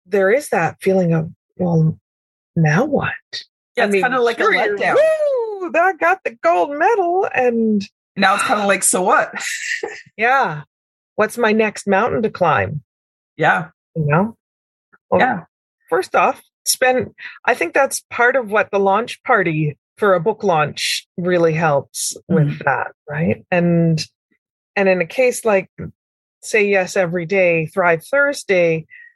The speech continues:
Speaker 1: I hope that each of the individual co-authors has, beg your pardon, has your own, their own celebration
Speaker 2: Mm-hmm.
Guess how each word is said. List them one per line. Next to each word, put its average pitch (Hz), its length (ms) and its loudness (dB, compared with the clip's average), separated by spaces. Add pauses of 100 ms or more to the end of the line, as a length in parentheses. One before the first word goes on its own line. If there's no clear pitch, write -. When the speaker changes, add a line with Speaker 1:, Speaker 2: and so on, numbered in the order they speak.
(500)
Speaker 1:
I 180 260 2
hope 208 400 -2
that 175 340 2 (260)
each 202 220 0
of 190 100 0
the 180 120 2
individual 175 840 0 (420)
co-authors 180 800 0 (400)
has, 185 240 -2 (480)
beg 170 240 0
your 160 80 -2
pardon, 170 260 0
has 202 300 0
your 202 180 2
own, 214 440 0 (420)
their 190 240 2
own 214 360 0 (1300)
celebration 180 1300 0
Speaker 2:
Mm-hmm. 143 200 -4